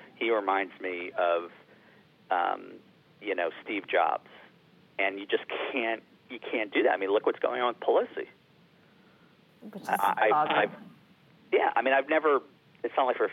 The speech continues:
Speaker 1: fifteen years I've been go Nancy go, but this is crazy. And it's all because she's an older woman.
Speaker 2: Mm-hmm.
Speaker 1: It's,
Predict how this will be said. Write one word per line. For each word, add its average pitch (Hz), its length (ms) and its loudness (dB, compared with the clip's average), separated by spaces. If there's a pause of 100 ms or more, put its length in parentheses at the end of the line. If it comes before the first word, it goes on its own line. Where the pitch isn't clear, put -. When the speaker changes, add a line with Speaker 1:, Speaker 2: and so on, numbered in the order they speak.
Speaker 1:
fifteen 95 360 -2
years 107 280 0
I've 87 220 -2
been 90 320 -4
go 101 160 4
Nancy 92 480 -4
go, 107 320 2 (460)
but - 120 0
this - 200 0
is 208 160 -4
crazy. - 500 0 (1500)
And 143 80 4
it's 139 120 -2
all 117 220 4
because - 360 0 (220)
she's 101 260 -6 (1300)
an 120 100 0
older 107 280 4
woman. 196 320 0 (460)
Speaker 2:
Mm-hmm. 214 160 -6 (1800)
Speaker 1:
It's, - 160 -8